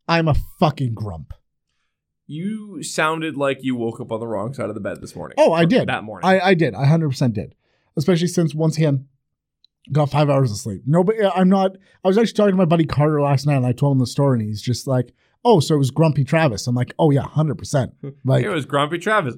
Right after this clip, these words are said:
Speaker 2: Oh, you know what you're dealing with, sir.
Speaker 1: Oh, yeah. He, anybody that knows me knows that when I wake up, I'm no fun. I, I need to at least have, like, half an hour to fucking wake up. And, um,
Speaker 2: You know, at least you admitted, though.
Speaker 1: Oh, yeah, no, I know.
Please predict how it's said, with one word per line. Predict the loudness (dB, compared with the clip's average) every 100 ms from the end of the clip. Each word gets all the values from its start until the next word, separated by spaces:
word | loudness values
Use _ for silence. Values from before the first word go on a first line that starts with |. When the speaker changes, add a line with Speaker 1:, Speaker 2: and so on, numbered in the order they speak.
| -8
Speaker 2:
Oh, | -6
you | -4 -2
know | -2 -2
what | -2
you're | -4
dealing | -4 -6 -6
with, | -8 -10
sir. | -12 -12 -12 -10 0
Speaker 1:
Oh, | 2
yeah. | 4 2 -4
He, | 0 0 2
anybody | 0 2 2 2
that | 0
knows | 2 2 4 2 2
me | 2 2 -2 _ -20 _ _ -2
knows | 2 4 6 4 0
that | -2
when | 0
I | 2
wake | 2 2 0
up, | -2 -4
I'm | -6 -4
no | -4
fun. | -6 -12 -16 -20 _ _ _ _ _ -2
I, | 0 0
I | 2 2
need | 2 2
to | 0
at | 0 0
least | 0 0
have, | 0 2
like, | 0 -2
half | -2 -2 0
an | -2
hour | 0 0 0 -2 _ _ _ _ _
to | -2
fucking | 0 0 0 0
wake | 0 -2 -4
up. | -8 -10 _ _ _ _ _ _ _ -4
And, | 0 2 2
um, | 2 0 -2 -2 -4 -4
Speaker 2:
You | -4
know, |
at | -6 -6
least | -8 -8
you |
admitted, | -8 -6 -8
though. | -10 -12 -16 -4
Speaker 1:
Oh, | 2 4
yeah, | 4
no, | 4 0
I | 0 0
know. | 0 -2 -4